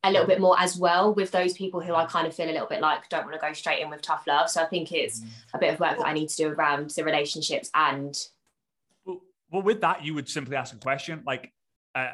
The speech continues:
Speaker 2: "Are you cool if I, like, give you some direct advice? Are you cool if I, if I give you some tough love? Are you cool if I tell you, tell you straight?" Uh,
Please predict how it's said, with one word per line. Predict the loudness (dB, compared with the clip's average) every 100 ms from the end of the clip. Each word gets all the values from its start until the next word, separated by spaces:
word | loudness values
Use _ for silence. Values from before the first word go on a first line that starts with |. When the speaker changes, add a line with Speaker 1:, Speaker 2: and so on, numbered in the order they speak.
| -6
Speaker 2:
"Are |
you | -6 -6 -8
cool | -4 0 0 0
if | 0
I, | 0 2 2 0 -4 -14 _ _ _ _ -6
like, | -6 -4
give | -4
you | -4
some | -6 -6
direct | -2 0 0 -2 -6
advice? | -10 -6 -6 -6 -8
Are | -8
you | -10
cool | -6 -4 -2
if | -2
I, | 0 0 0 -2
if | -6 -4
I | -2 -2 -4 -8 -16 -14
give | -10
you | -8
some | -8 -10
tough | -6 -8 -6
love? | -4 -4 -6
Are |
you | -6 -8
cool | -4 -2 0
if | -2 0
I | 0 0 -4 -10 _ _ _
tell | -6 -2
you, | -2 -4
tell | -8 -4 -4
you | -4
straight?" | -8 -8 -6 -8 -14 _ _ _ _ _ _
Uh, | -4 -2 -2 -2